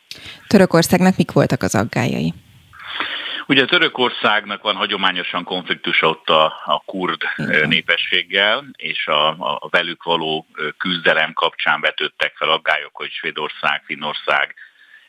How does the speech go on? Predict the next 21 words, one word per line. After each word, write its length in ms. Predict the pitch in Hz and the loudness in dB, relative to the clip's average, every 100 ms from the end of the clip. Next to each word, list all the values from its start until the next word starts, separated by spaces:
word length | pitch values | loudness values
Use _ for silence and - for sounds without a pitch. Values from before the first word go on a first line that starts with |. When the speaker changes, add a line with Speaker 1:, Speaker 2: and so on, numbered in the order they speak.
| _ | _
Speaker 2:
ö, 180 | 71 71 | -2 0
Törökország 600 | 85 85 85 82 82 76 | 0 -2 -4 -4 -2 -4
szerint 300 | 85 78 78 | -4 -6 -4
támogatja, 920 | 90 82 78 73 76 - - 71 71 - | -2 -2 -4 -8 -8 -6 -2 -2 -2 -6
ö, 160 | 73 69 | -8 -4
ezeket 480 | 73 71 76 76 - | -2 -2 -2 -2 -2
a, 140 | 69 71 | 0 -2
a, 400 | - 67 69 69 67 _ 67 | -2 -2 0 0 -2 _ -8
a 220 | 67 67 _ _ _ - - _ _ - | -6 -6 _ _ _ -20 -20 _ _ -4
szervezeteket, 680 | 82 78 80 82 82 - 80 | -2 -2 -4 -6 -4 -2 -2
vagy 120 | 76 71 | -4 -6
a 60 | |
kurdok 380 | - 80 76 71 - | -6 -6 -4 -2 0
szervezeteit, 680 | 82 87 85 - 80 - | 0 0 -2 -2 -2 -2
amelyeket 500 | 76 76 71 - 71 | -2 0 0 -2 -4
néhány, 360 | 80 73 73 73 _ - _ - - _ | -2 -2 -2 -4 _ -20 _ -20 -20 _
ö, 300 | - 73 73 - | 0 2 0 0
szervezetüket 600 | 80 78 78 - - - | -2 -2 -8 -8 -4 -2
terrorista 560 | 82 80 82 80 - 85 | 0 0 -2 -2 -4 -2
szervezetnek 540 | 82 82 82 80 80 80 | -2 0 -4 -6 -4 0
is 320 | - - | 0 -2